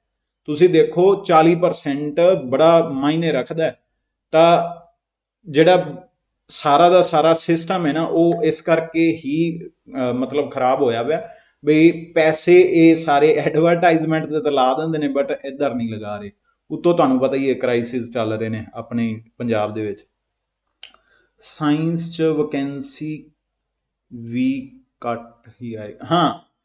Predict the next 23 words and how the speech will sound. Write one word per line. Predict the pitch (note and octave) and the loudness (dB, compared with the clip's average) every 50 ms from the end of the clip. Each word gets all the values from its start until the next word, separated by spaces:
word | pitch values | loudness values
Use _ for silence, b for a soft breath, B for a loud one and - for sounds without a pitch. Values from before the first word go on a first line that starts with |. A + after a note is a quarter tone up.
| _ _ _ _ _ D#3+ | _ _ _ _ _ -2
ਵੈਕੈਂਸੀਜ਼ | E3+ E3+ F3+ G3 G3+ G#3 G#3+ G3 - - A#3 A#3 A3+ G#3+ | 0 2 2 2 0 0 -2 -2 0 0 2 4 8 10
ਬਈ | A3+ A3+ A3 F3+ F3 F3+ G3+ G#3+ G#3+ | 10 10 10 10 8 6 6 4 2
ਮੈਨੂੰ | G#3 G3 F3+ F3+ F#3 G3 G3+ | 0 0 0 0 -2 -2 -4
ਨਹੀਂ | G3 G3 F#3+ | -2 0 0
ਲੱਗਦਾ | F#3 F3 E3+ E3+ E3+ | 2 2 2 2 4
ਜ਼ਿਆਦਾ | E3 D#3+ D3+ D3 E3 | 4 4 4 4 4
ਆਏਗੀ, | E3 D#3+ D#3 D3+ D#3 F3+ F#3+ | 4 4 4 2 2 0 -2
but, | E3 E3+ E3 | 0 2 2
but | E3+ E3+ - - - - D3+ D3+ - D3+ C#3 - | 2 2 0 -4 -2 0 0 0 0 -2 -4 -2
ਡਿਪੈਂਡ | D3+ D3 - E3 E3+ F#3+ G3 G3+ | -4 -4 -2 -2 -2 0 0 0
ਕਰਦਾ | F#3+ E3+ D3 C#3 D#3 E3 | 0 0 0 0 0 -2
ਹੈ | F3 | -2
ਪ੍ਰੋਟੈਸਟ | - E3+ D#3 D3 C3+ A#2+ C#3 C#3 C3+ - - | -2 -2 -2 -2 -2 -2 -4 -6 -6 -8 -10
ਤੇ। | A#2+ - A#2+ A2+ | -12 -10 -10 -10
ਜੇ | A2 G#2+ B2 D3 E3 F#3+ G#3 | -8 -6 -2 0 2 4 4
ਪ੍ਰੋਟੈਸਟ | G3 G3+ G3 F3+ F3 E3+ E3+ F3 F3 F3 F3 - - - F#3 F#3 F#3 F3+ F#3 - _ _ _ _ _ _ _ _ _ _ | 2 2 2 2 2 2 2 2 0 0 -2 -4 -4 0 2 2 2 0 -2 -6 _ _ _ _ _ _ _ _ _ _
ਕੋਈ | - F3 F3 | 4 6 6
ਵਧੀਆ | D#3 E3 F3 F3 G3 G3+ A3 G#3+ | 8 8 6 8 10 10 10 10
ਪ੍ਰੋਟੈਸਟ | - - G3 F3+ E3+ E3 E3 E3 E3 E3 E3 - E3+ | 10 8 4 4 4 4 4 4 2 2 2 0 0
ਹੋਇਆ, | C#3 B2 B2 | 0 0 2
ਵਧੀਆ | B2 D3 D#3+ E3+ G3 G3 G3 F#3+ | 2 2 2 2 4 4 4 4
ਦਾ | F#3+ F3+ | 4 2
ਮਤਲਬ | E3+ D#3+ D#3 E3 E3 F3+ F3+ | -2 -2 -4 -2 -2 -2 -2